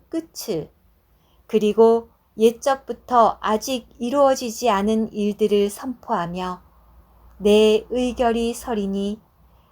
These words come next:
"나 원하는 것을 성취하리라." 하느니요. 동쪽에서 맹금을, 먼 땅에서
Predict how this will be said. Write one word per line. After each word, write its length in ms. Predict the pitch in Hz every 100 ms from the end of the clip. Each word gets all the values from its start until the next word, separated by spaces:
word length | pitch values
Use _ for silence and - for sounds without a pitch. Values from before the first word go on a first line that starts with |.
| _ -
"나 400 | 214 208 202 -
원하는 560 | 202 214 240 233 240
것을 460 | 226 220 220 240 214
성취하리라." 1120 | - 311 311 - 302 247 202 196 190 196 202 _
하느니요. 800 | 262 220 196 180 180 202 254 _ _ _ _ _ _ _ _ _ -
동쪽에서 800 | 247 240 285 254 247 262 220 -
맹금을, 680 | 214 254 254 240 175 151 143 _ _ _ _ _ _ _
먼 400 | 190 196 208 220
땅에서 720 | 196 190 196 190 214 208 208